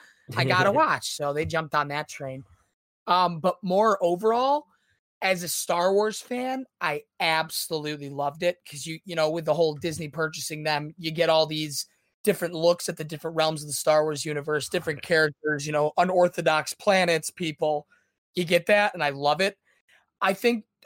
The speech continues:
Speaker 1: I think the show could have been done a little better, just more of the writing and the story. But I, I really liked it.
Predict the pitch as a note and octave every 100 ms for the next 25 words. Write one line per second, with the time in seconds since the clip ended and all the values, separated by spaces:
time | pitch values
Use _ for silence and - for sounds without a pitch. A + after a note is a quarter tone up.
0 | - G#3+ C4 A#3 G#3 - B3 A#3 A3+ F#3
1 | G3+ F#3 F3+ _ _ F3 F#3+ G3+ A3 A3+
2 | A#3 A#3 A#3+ F#3 - F#3+ F#3 E3 D#3 D#3+
3 | E3+ F3+ E3 D3 - D#3+ D#3 E3 F#3+ A3
4 | - _ _ _ _ _ E3+ E3 - -
5 | E3 E3+ F3 F3 F#3 G#3 E3+ D3 C#3 B2
6 | D3+ D3+